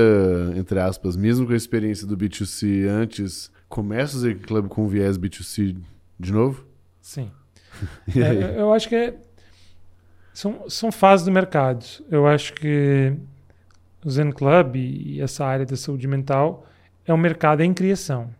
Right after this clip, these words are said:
Speaker 1: Sim.
Speaker 2: Não é uma demanda que já existe. Você já ia no supermercado, já havia programas
Speaker 1: Sim.
Speaker 2: de fidelidade antes. Ah, as pessoas já iam no médico. Mas quantas pessoas você conhecia que passavam
Speaker 1: Fazia
Speaker 2: com um terapeuta?
Speaker 1: terapia, uhum.
Speaker 2: Talvez até faziam, mas não falavam sobre.
Speaker 1: Uhum.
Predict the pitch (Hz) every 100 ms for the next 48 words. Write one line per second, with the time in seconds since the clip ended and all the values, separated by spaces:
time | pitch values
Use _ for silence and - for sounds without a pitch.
0 | _ - 82 71 - - 156 208 247 185
1 | 170 160 151 139 147 135 117 113 - 151
2 | 180 175 151 - 139 131 127 120 113 -
3 | 123 135 127 139 135 139 139 139 139 -
4 | 135 135 131 123 123 120 - 143 123 123
5 | - - - - _ - 139 135 135 131
6 | 131 131 127 127 147 139 120 139 139 147
7 | 156 143 127 117 113 - - _ - -
8 | _ - 139 139 135 135 - 196 220 233
9 | - 196 190 180 165 156 - 151 147 -
10 | _ - 151 147 139 143 107 143 151 143
11 | 139 127 104 92 82 85 95 - - -
12 | - - 165 226 262 262 247 226 175 135
13 | 120 147 139 135 175 160 147 127 139 156
14 | - 143 123 120 - 101